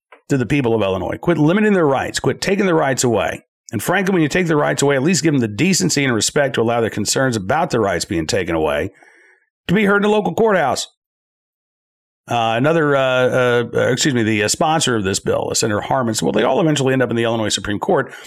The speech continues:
which, by the way, is in Sangamon County and Cook County. Yeah, yeah, yeah. And eventually, every federal case that gets filed against the gun control law ends up, at least theoretically, before the Supreme Court. Now, their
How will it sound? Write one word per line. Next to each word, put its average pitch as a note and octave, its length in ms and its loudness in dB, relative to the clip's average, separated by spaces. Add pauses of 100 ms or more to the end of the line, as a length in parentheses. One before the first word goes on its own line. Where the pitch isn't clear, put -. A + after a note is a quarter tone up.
(300)
which, - 180 0
by G3 160 0
the D#3+ 80 2
way, D3 360 0 (200)
is E3+ 200 0
in D#3 80 2
Sangamon C#3 520 0
County A2 460 -4 (200)
and C#3 180 -2
Cook F3 160 0
County. A1+ 360 -4 (580)
Yeah, G#3 220 0
yeah, G3 160 4
yeah. F#3 260 2 (680)
And F3 120 0
eventually, E3 640 2
every D#3+ 260 2
federal F3 580 0
case G2+ 500 -4
that G#2+ 160 0
gets G#2+ 180 -2
filed G2 300 -2
against G2+ 220 -2
the G#2+ 60 -4
gun G2+ 180 -2
control G#2 280 -2
law G2 360 0 (760)
ends D3+ 200 0
up, C3 120 0
at C3+ 60 0
least C3 180 0
theoretically, C#3+ 420 0
before C3 220 0
the B2 80 0
Supreme B2 300 -2
Court. B2 240 0
Now, E2 80 -2
their D2 160 -6